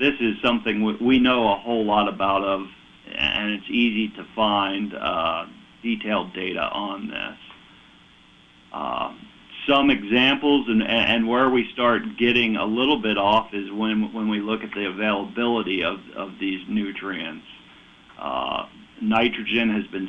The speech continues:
studied for years, and you're, you're gonna see in future presentations on today's webcast that we're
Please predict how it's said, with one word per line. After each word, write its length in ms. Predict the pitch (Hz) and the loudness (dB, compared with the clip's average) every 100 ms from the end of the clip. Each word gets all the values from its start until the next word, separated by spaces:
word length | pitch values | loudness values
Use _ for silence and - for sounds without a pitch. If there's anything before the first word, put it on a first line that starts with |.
| - | -4
studied 380 | 113 107 98 92 | -2 0 0 -2
for 160 | 98 | -4
years, 460 | 98 113 131 143 131 | 0 4 4 4 2
and 100 | 107 | 0
you're, 160 | 107 110 | 0 0
you're 240 | - 113 | -2 -2
gonna 220 | 107 104 - | -2 -4 0
see 220 | 123 120 | 2 4
in 120 | 107 101 | 2 0
future 340 | 113 110 - | -4 -2 -4
presentations 880 | - 110 101 101 110 110 104 98 101 | -2 -2 0 -4 -2 -2 -2 -6 -4
on 200 | 101 95 | -2 -2
today's 580 | 92 104 107 101 101 98 - - - - - | -6 -2 0 0 -2 -6 -12 -20 -20 -20 -6
webcast 760 | 110 123 120 110 113 107 113 - | 0 2 0 0 4 4 2 -2
that 140 | 117 | -2
we're 120 | 113 | -2